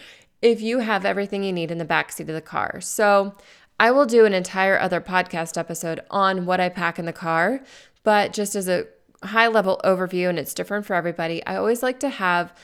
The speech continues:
wipes 'cause I feel like they're the Swiss Army knife of the mom bag. It's just, you can use them for everything, and messes happen, especially on car trips. I always like to have an extra set of diapers, and like I said, that bag to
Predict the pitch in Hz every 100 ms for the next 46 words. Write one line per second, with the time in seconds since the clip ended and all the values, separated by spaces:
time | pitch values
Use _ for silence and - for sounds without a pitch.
0 | _ _ 175 190 185 220 - - 208 190
1 | 180 190 185 185 180 165 165 190 190 185
2 | 175 190 185 190 220 185 170 180 165 151
3 | 165 180 185 202 208 - 180 - - -
4 | 180 170 - - 175 170 165 156 156 160
5 | 175 - _ - 185 160 160 156 156 220
6 | 277 _ - - _ _ - 190 185 -
7 | 196 175 180 180 170 160 170 175 - 180
8 | - 170 - 180 175 175 165 165 175 226
9 | 233 - _ - - - 214 214 226 208
10 | 202 190 180 175 - 180 170 175 226 220
11 | 220 202 202 - - 175 175 185 180 180
12 | 165 165 160 - - 170 170 170 170 156
13 | -